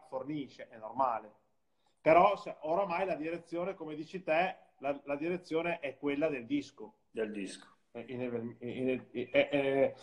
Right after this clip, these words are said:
Speaker 1: ascolta, una, una cosa che ti volevo chiedere.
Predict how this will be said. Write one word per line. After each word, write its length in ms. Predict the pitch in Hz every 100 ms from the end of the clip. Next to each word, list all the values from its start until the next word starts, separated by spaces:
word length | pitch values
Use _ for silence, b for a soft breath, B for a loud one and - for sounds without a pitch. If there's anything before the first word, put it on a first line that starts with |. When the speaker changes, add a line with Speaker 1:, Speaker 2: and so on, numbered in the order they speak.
| B B B - -
Speaker 1:
ascolta, 440 | - 165 233 240 185
una, 280 | 185 208 202
una 200 | 214 233
cosa 500 | 196 160 139 127 - _ _ _ _ _ _ _ _ _ _ _ _ 131
che 120 | - 170
ti 80 |
volevo 320 | 170 175 175 175
chiedere. 440 | 139 123 117 117